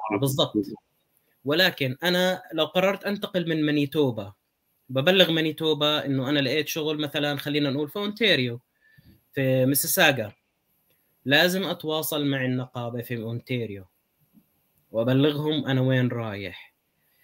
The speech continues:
Speaker 2: النقابتين هدول من خلال Canadian سوسايتي اللي هي النقابة الأم لازم يكون في تواصل من خلالها، فبالتالي أنا بنقل ترخيصي من مانيتوبا لأونتاريو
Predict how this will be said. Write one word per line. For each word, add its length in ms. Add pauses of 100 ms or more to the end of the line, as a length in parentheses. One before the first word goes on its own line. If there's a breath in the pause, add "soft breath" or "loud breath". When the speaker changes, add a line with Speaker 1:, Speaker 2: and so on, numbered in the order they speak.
(600)
Speaker 2:
النقابتين 720
هدول 520 (420)
من 120
خلال 520 (320)
Canadian 380
سوسايتي 680
اللي 140
هي 140
النقابة 420
الأم 400 (680)
لازم 540
يكون 320
في 120
تواصل 540
من 120
خلالها، 680 (140)
فبالتالي 540
أنا 100
بنقل 380
ترخيصي 520
من 220
مانيتوبا 600 (340)
لأونتاريو 720